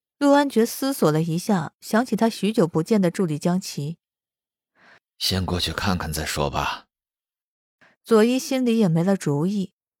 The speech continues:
Speaker 1: 如今只能走一步算一步了。陆安觉跟左冷香说了地址，左冷香下了匝道，往目的地开去。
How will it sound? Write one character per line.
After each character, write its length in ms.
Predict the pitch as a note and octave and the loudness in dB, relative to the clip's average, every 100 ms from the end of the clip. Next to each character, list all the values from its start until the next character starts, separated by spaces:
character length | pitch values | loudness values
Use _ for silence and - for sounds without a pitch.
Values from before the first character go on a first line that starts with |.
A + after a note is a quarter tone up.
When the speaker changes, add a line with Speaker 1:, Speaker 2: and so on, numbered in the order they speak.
| _ | _
Speaker 1:
如 220 | A3+ C4+ | 0 0
今 200 | D4 C#4+ | -2 -4
只 200 | - D3+ | -2 0
能 180 | E3 B3 | 0 -2
走 240 | - D3 D3 | -4 -4 -4
一 160 | - | -4
步 160 | F#3 C4 | 0 0
算 260 | - G3 D#3 | 0 0 0
一 120 | D#3 | -6
步 160 | D3 | -6
了。 200 | C3+ - _ _ _ _ _ _ _ _ _ _ _ | -6 -10 _ _ _ _ _ _ _ _ _ _ _
陆 160 | - A#3+ | 4 8
安 180 | A#3 A3+ | 8 8
觉 160 | F#3+ | 4
跟 160 | F3+ G3 | 4 4
左 160 | G3+ E3+ | 4 2
冷 160 | D#3 | 2
香 200 | - E3+ | 2 -2
说 180 | - F3 | 2 2
了 80 | E3 | 2
地 180 | E3 D3 | 0 -4
址， 360 | - - - _ _ _ | -6 -12 -16 _ _ _
左 160 | A3+ | 4
冷 180 | A#3+ F3+ | 6 4
香 400 | - G#3+ A3 A3 - | 4 4 4 2 -2
下 240 | - F#3 | 0 0
了 100 | D3+ | 0
匝 240 | - F#3+ | 0 -2
道， 320 | G3+ F#3 - _ _ _ _ | -2 -4 -8 _ _ _ _
往 220 | D#3 D#3 | -2 0
目 180 | F#3+ F3+ | 0 0
的 100 | E3 | 0
地 160 | E3 | -2
开 220 | D3 - F3 | -4 -4 -4
去。 300 | - - | -6 -14